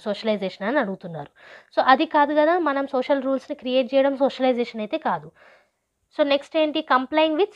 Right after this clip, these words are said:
social norms. So, సోషల్‌కి ఇక్కడేమో మనం క్రియేట్ చేయడమే సోషలైజేషన్ అని అన్నారు, అది తప్పుడు ఆప్షన్ అవుతుంది మనకి. And ఇక్కడ ఆ సోషల్ రూల్స్‌ని పాటించడమే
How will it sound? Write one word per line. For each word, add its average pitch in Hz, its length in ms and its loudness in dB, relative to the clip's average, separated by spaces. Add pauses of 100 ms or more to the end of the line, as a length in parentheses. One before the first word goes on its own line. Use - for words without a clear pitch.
social 262 300 0 (100)
norms. 156 240 -8 (100)
So, 302 60 -4 (160)
సోషల్‌కి 302 500 0 (460)
ఇక్కడేమో 311 420 2 (440)
మనం 277 160 0 (100)
క్రియేట్ 277 420 0
చేయడమే 311 380 2 (160)
సోషలైజేషన్ 277 640 0
అని 269 120 -2
అన్నారు, 262 260 0 (120)
అది 247 100 -4 (100)
తప్పుడు 247 340 -2
ఆప్షన్ 254 280 -4
అవుతుంది 247 360 -6
మనకి. 247 280 -6 (520)
And 269 160 -2
ఇక్కడ 320 200 2 (640)
ఆ - 20 0 (120)
సోషల్ 311 460 2
రూల్స్‌ని 302 380 -2 (120)
పాటించడమే 330 640 2